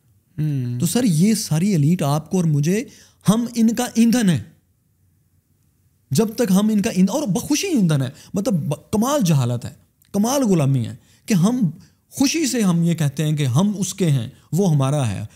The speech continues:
Speaker 2: मैं फलां का हूँ। यार, ये आप अपनी तौहीन कर रहे हैं। जैसे ही कोई शख्स कहता है, "मैं फलां का गुलाम हूँ और मैं फलां पर फिदा हूँ और फलां के लिए मेरी जान", पहला इसका मतलब है कि उसमें पॉलिटिकल सेंस ज़ीरो है।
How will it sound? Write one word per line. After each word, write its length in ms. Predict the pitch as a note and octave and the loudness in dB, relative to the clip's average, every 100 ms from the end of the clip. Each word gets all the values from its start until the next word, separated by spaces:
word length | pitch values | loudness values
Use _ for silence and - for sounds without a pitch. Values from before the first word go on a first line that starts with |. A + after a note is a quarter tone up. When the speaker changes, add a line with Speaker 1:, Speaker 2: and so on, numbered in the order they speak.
| _ | _
Speaker 2:
मैं 180 | D#3 F#3 | 0 0
फलां 320 | G3 D#3+ F#3 | -2 -2 0
का 80 | F#3+ | 0
हूँ। 220 | C3+ F#2 - _ _ _ _ _ C#3 | -2 -6 -12 _ _ _ _ _ -4
यार, 140 | G#3+ | -2
ये 180 | C#4 D4+ | -2 -4
आप 360 | - F3+ A3+ - | -4 -4 -6 -8
अपनी 360 | - G3+ G#3+ A#3 | -4 0 2 2
तौहीन 480 | A3+ C#3 C#3+ G#3 | 0 2 4 4
कर 120 | F#3+ G#2 | 2 -4
रहे 140 | - | -8
हैं। 80 | - _ _ _ | -16 _ _ _
जैसे 300 | C#3 F#3+ G3 | -2 0 0
ही 60 | C4+ | 0
कोई 160 | A#3+ | 0
शख्स 280 | G#3 G3+ F#3 | 0 -2 -6
कहता 220 | E3 D#3 | -6 -4
है, 60 | D#3+ | -2
"मैं 120 | D3+ | -2
फलां 280 | C3+ D#3+ E3+ | -2 -2 0
का 80 | E3 | -2
गुलाम 380 | C3 B2 B2 A2+ | -2 -2 -2 -2
हूँ 220 | A#2 A#2+ - - | -4 -6 -10 -10
और 120 | B2+ B2+ | -4 -2
मैं 200 | B2+ B2 | 0 -2
फलां 340 | - C3+ F3+ | 0 0 0
पर 160 | F3 D#3 | -2 -4
फिदा 220 | C3+ B2 | -4 -2
हूँ 240 | A#2 A2+ | -2 -2
और 60 | A#2 | -4
फलां 300 | - D3+ G#3+ | -2 -2 0
के 80 | G#3 | 0
लिए 160 | F3+ | 0
मेरी 220 | D#3 C#3+ | 0 0
जान", 260 | B2 A2+ A2+ - - _ _ _ _ _ _ - | -2 -2 -4 -6 -14 _ _ _ _ _ _ -4
पहला 320 | C4 D4 D4 | 0 0 0
इसका 220 | B3 A#3 | -2 0
मतलब 340 | F#3+ E3+ F3+ | 0 0 -2
है 120 | E3 E3 | -2 -2
कि 100 | D#3+ | -4
उसमें 220 | - D#3+ | -4 -4
पॉलिटिकल 340 | E3 D#3+ E3 | -2 -2 -2
सेंस 340 | D#3 C#3+ D3 G#2+ | -2 -4 -4 -6
ज़ीरो 400 | G2+ B2 D3 | -2 2 2
है। 120 | B2+ | 0